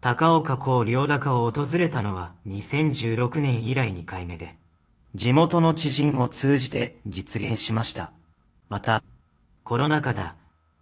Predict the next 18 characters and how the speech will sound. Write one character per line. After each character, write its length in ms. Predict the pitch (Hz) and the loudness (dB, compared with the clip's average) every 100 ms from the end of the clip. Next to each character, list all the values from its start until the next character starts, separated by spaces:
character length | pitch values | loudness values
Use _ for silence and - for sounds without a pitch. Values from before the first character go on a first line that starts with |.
| 101 | 0
外 260 | 139 175 | 2 4
部 100 | 156 | 2
の 120 | 123 107 | 0 0
稽 260 | 113 107 | -2 -2
古 140 | - 135 | 0 2
を 80 | |
見 120 | 156 151 | 2 2
る 120 | 123 | 2
の 100 | 98 | -2
は 140 | 92 | -6
三 320 | - 113 131 | -6 -4 -2
年 200 | 147 147 | 0 0
ぶ 120 | 135 123 | 0 0
り 80 | |
で 100 | 113 | -2
し 80 | 101 | -6
た 140 | - | -8
が、 140 | 82 | -12